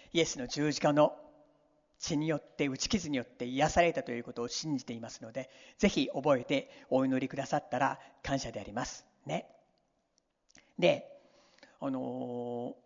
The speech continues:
聖霊様を歓迎する。自分の過去においても、未来においても聖霊は主なんです。イエスは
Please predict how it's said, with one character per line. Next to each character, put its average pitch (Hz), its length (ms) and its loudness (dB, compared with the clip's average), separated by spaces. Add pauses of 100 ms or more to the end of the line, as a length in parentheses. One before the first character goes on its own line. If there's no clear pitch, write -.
(140)
聖 294 340 8
霊 302 140 2
様 302 280 4
を 147 80 0
歓 139 260 -6
迎 131 140 -2
す - 180 -8
る。 120 160 -6 (680)
自 151 220 0
分 220 360 2
の 208 240 2 (300)
過 285 180 8
去 277 180 10
に 151 200 6
お 127 120 8
い 127 120 4
て 120 180 -8
も、 147 320 2 (220)
未 214 240 10
来 254 340 12
に 143 140 4
お 131 140 8
い 127 60 0
て 139 120 -6
も 131 160 0
聖 233 420 10
霊 240 200 12
は 220 120 8
主 262 240 6
な 254 140 4
ん 147 100 -4
で 120 100 -4
す。 - 200 -12 (1500)
イ 214 100 6
エ 320 80 8
ス - 200 2
は 165 280 4